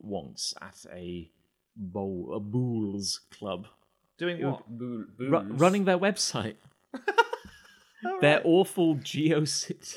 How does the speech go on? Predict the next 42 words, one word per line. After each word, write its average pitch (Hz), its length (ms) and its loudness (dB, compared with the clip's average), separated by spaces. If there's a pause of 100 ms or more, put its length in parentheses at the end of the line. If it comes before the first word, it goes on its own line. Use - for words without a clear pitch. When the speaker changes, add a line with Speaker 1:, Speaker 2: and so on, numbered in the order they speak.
(140)
Speaker 1:
<laughs> 165 140 -12
geosites 165 1000 6
kind 147 220 2
of 135 100 -2
website. 139 600 -2 (100)
Speaker 2:
H 170 260 -4
T 208 120 0
M 139 100 -4
L 139 180 -6
one. 135 380 -8 (220)
Speaker 1:
It 160 120 2
looked 185 120 8
like 175 100 6
the 160 60 0
Space - 400 2
Jam 101 280 2
website. 87 440 -2
It - 60 -6
was 104 120 -6
astonishing. 139 600 -4 (280)
Speaker 2:
Oh, 113 200 -14
brilliant. 104 280 -14 (960)
Speaker 1:
Okay, 226 220 4
well, 208 340 8
to - 260 -2
end 269 220 -2
on - 120 -2
a 196 40 2
positive 208 440 -4
note, 98 240 -2
we 139 140 -2
have 143 160 0
a 143 40 0
love 139 380 2
from 110 360 -4
Alexander, 120 680 0 (120)
Alex, 117 500 -6
friend 110 240 -6
of 90 60 -8
the - 60 -10
show, - 140 -6
Speaker 2:
Alex, 120 220 -6